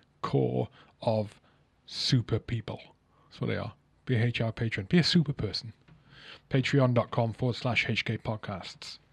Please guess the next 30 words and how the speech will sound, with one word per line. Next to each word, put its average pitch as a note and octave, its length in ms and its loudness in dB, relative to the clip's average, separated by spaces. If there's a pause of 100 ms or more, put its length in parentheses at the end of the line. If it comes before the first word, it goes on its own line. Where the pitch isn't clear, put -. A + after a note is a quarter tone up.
(600)
Or D3 100 6
go D3 100 10
to C#3 60 8
the B2+ 80 8
website, B2+ 540 0 (500)
as G2+ 100 -4
in G#2 80 -2
the G2 60 -4
podcast A#2+ 400 -2
website, A#2+ 320 -8
charlie A2+ 220 -4
charlie A2 180 -4
one A2+ 160 -4
dot - 140 -8
com, A2+ 180 -6 (420)
and B2 380 0
click - 220 -4
the - 40 -8
button, C#3+ 280 -4 (200)
Become G#2 400 -4
a - 60 -6
Patron. - 320 -4 (640)
Sponsoring D#3 360 4
the D3+ 60 2
podcast B2+ 580 0
today A2 280 -4
are A2+ 120 0
the A2 80 2
Aardvark A2 540 2
Group. A#2 300 0